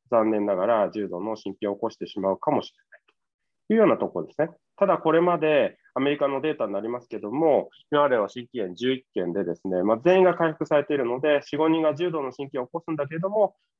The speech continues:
回復もするということが考えられて、今のところアメリカでもまあ八百万回を超える実績で、このワクチンで命を落とした人はいませんので、命は落とさないというようなところが、あの、現時点で推測ができます。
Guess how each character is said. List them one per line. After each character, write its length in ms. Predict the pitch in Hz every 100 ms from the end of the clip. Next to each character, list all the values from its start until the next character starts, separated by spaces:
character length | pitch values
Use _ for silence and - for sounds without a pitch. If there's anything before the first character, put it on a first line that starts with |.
| _ -
回 160 | - 131
復 160 | -
も 140 | 160 160
す 120 | 92
る 140 | 85
と 220 | 82 80 _ _ _ _ _ _ _ _ -
い 100 | 127
う 80 | 117
こ 140 | 131
と 140 | 196
が 160 | 175 107
考 260 | - 104 98
え 60 | 95
ら 120 | 90
れ 100 | 85
て、 320 | - 127 123 - -
今 140 | 156 170
の 80 |
と 120 | 170 170
こ 140 | 165
ろ 240 | 151 151 -
ア 60 |
メ 100 | 139
リ 80 | 139
カ 140 | 147 147
で 100 | 143
も 240 | 113 92
ま 120 | 113
あ 40 | 120
八 140 | - -
百 160 | 135
万 160 | 143 127
回 100 | 101
を 80 | 90
超 100 | 113
え 40 | 107
る 100 | 104
実 260 | 107 117
績 160 | 113 123
で、 240 | 139 135 _ -
こ 100 | 143
の 60 |
ワ 80 | 160
ク 60 | -
チ 80 |
ン 40 | 180
で 60 |
命 320 | 185 226 202 110
を 40 |
落 100 | 98
と 60 | 107
し 80 |
た 80 | -
人 200 | - -
は 40 | 85
い 40 |
ま 120 | 92 -
せ 80 | 87
ん 20 |
の 60 | 82 -
で、 240 | 120 117 - -
命 320 | 202 214 196 190
は 100 | 120
落 100 | -
と 80 |
さ 140 | 87 90
な 100 | 78
い 40 | -
と 120 | - - _ _ _ _ -
い 60 |
う 40 | 160
よ 80 |
う 40 | 156
な 100 | 131
と 100 | 151
こ 160 | -
ろ 100 | 196
が、 240 | 151 82 - -
あ 140 | 90
の、 100 | 92
現 220 | 90 120
時 80 | 95
点 140 | 107 117
で 80 |
推 180 | 143 110
測 180 | 101 92
が 140 | 98
で 100 | 85
き 120 | - 87
ま 100 |
す。 80 | -